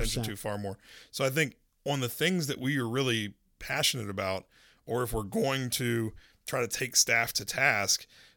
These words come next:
Speaker 2: like, we've also gotta take some of the, the onus on ourselves and say, "It's up to me to also continuously
Speaker 1: I,
Speaker 2: be engaged
Speaker 1: I, I
Speaker 2: in
Speaker 1: don't
Speaker 2: this."
Speaker 1: disagree. All I'm saying is, like,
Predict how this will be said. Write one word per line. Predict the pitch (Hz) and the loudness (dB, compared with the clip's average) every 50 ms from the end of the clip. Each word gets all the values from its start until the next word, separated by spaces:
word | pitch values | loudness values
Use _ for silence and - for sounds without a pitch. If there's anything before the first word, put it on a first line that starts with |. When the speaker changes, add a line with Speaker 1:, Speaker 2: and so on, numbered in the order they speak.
| - | -10
Speaker 2:
like, | - 117 120 | -10 -6 -2
we've | 131 165 185 160 | 0 2 4 6
also | 143 131 127 - 135 | 6 6 6 4 4
gotta | 113 120 113 110 104 98 - _ _ - | 4 2 2 0 0 -4 -8 _ _ -6
take | - 147 131 104 - | -2 -2 0 2 4
some | - - 131 131 127 | 4 4 4 2 -2
of | 117 107 | -2 -2
the, | 110 104 104 - - - - - - | -2 -2 -2 -4 -6 -12 -18 -12 -8
the | - 110 - 123 | -6 -4 -2 -2
onus | 120 117 117 110 - - - | -2 0 0 2 2 0 0
on | - 120 117 | 0 -2 -4
ourselves | 110 101 - - 165 170 160 139 117 113 | -2 -2 0 2 2 4 4 2 2 0
and | 110 107 | -2 -2
say, | - 117 113 107 101 - - - - - _ - | -2 0 0 -2 -2 -4 -10 -20 -20 -16 _ -6
"It's | - 120 - - | -6 -4 -2 0
up | 147 139 123 - | 0 -2 -2 -2
to | 120 110 | -8 -6
me | 113 123 135 131 | -4 -2 0 0
to | 117 104 | 0 0
also | - 117 113 107 - - 107 98 90 - | 0 0 0 0 0 0 -2 -4 -8 -12
continuously | - - 113 104 - - 135 131 123 113 131 160 135 117 165 | -12 -10 -6 -6 -4 -4 -2 -2 2 4 6 6 6 6 6
Speaker 1:
I, | 165 160 | 6 6
Speaker 2:
be | 147 | 6
engaged | 127 117 131 139 | 6 6 8 8
Speaker 1:
I, | 151 | 8
I | 143 | 8
Speaker 2:
in | 139 | 8
Speaker 1:
don't | - 143 147 151 160 | 8 8 8 8 8
Speaker 2:
this." | 151 | 6
Speaker 1:
disagree. | 143 156 143 - - 139 135 139 139 135 135 135 | 4 4 4 4 2 2 4 6 6 8 6 6
All | - 135 143 156 165 | 8 8 8 10 10
I'm | 160 151 | 10 8
saying | 135 - 165 156 151 147 139 | 8 8 6 6 8 8 6
is, | 131 113 | 6 6
like, | 123 123 117 110 107 - | 6 4 4 4 2 -2